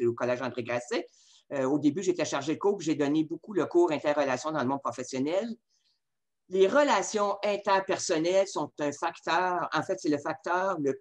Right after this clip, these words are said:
plus important. Lorsqu'une personne est remerciée dans un, lorsqu'elle occupe un emploi, la première cause de renvoi, justement, c'est les ra-, relations interpersonnelles, les relations relationnelles, les relations interpersonnelles. Donc,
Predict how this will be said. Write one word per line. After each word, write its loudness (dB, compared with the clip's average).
plus -6
important. -2
Lorsqu'une -6
personne -4
est 4
remerciée 2
dans 2
un, 2
lorsqu'elle 2
occupe 0
un 2
emploi, 0
la 2
première -2
cause 0
de 2
renvoi, 2
justement, -4
c'est -6
les -2
ra-, 0
relations -2
interpersonnelles, -2
les 2
relations 0
relationnelles, -2
les 2
relations 0
interpersonnelles. -2
Donc, 2